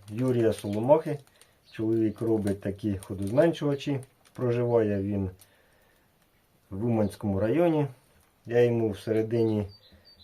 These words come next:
лютого місяця зателефонував.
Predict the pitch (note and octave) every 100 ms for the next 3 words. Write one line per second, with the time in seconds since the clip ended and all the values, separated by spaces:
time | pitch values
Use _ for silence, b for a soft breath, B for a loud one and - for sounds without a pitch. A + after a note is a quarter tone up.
0 | _ - G#2+ A2+ G#2 G#2 G#2 G#2 G#2+ G2
1 | F#2+ - F#2+ G2+ G2 G2+ G#2 G#2 B2 A#2+
2 | D3 D#3 D3+